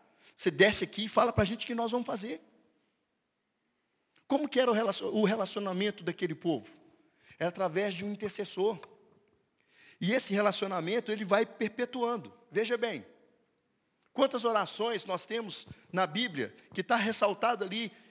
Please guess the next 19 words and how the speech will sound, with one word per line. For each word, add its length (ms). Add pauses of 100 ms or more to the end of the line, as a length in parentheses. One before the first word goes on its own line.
(100)
de 140
um, 440 (200)
de 80
uma 60
pessoa 260
comum? 340 (2250)
As 120
orações 600
que 160
muitas 320
vezes 160
a 80
gente 200
vê 140
ali 120
na 100
Bíblia 240
de 100
quem? 300